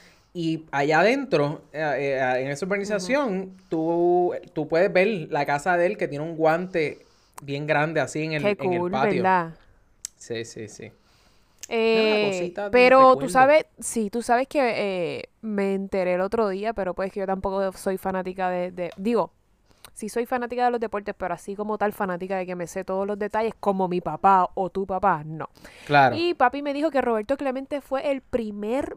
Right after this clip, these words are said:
Speaker 2: pelotero que,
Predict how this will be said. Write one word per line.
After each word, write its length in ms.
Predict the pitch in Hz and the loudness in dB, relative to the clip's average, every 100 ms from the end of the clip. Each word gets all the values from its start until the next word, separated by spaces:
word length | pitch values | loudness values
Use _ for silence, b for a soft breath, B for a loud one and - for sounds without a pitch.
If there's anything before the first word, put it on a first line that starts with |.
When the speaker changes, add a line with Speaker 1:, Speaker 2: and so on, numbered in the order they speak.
| - - | -8 -2
Speaker 2:
pelotero 840 | 240 226 202 - 208 214 170 196 b b b b b _ _ _ _ _ _ B B B B _ _ _ | 0 0 -4 -4 -2 -2 -4 -8 b b b b b _ _ _ _ _ _ B B B B _ _ _
que, 600 | - 254 233 208 196 240 | -2 2 2 2 -2 -4